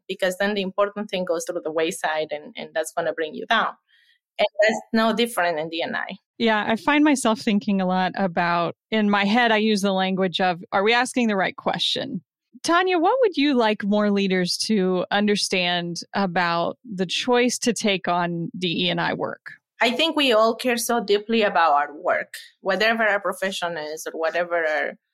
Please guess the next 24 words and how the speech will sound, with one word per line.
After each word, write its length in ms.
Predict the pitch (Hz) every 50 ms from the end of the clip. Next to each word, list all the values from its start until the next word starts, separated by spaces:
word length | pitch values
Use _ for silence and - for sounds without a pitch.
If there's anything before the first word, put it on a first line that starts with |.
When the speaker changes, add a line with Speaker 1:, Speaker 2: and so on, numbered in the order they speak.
| _ _ _ _ _ _ _ _ _ -
Speaker 1:
world 320 | 196 208 208 202 196 156 151
is. 180 | 151 170 - -
We 80 | 170
spend 300 | 180 - - 185 170 196
so 140 | - - 180
much 320 | 180 175 190 196 - -
time 440 | - 226 208 196 190 180 185 175 165
in 120 | 151 151 151
our 160 | 151 151 -
work. 300 | - 175 160 120 - - - -
Our 160 | 151 165 156 160
work 280 | 165 170 165 170 180 - _ -
defines 520 | 185 180 - - 180 175 185 190 196 -
us 280 | 196 196 190 196 - -
in 120 | 170 185
so 160 | - - 170
many 240 | 170 175 170 165 160
different 420 | 170 165 165 - - 156 151 156 -
ways. 460 | 220 220 185 156 165 185 - - - _ _ _ _ - - _ _ _ _ _ _ _ _ _ _ -
And 180 | 214 226 220 220
I 180 | 214 214 220 220 220
think 380 | - 240 240 240 240 226 - - - - - _ _ -
people 360 | 240 233 233 247 240 240 - -
underestimate 1120 | 175 202 220 220 220 220 208 202 214 - - - - 190 190 175 147 143 165 196 240 240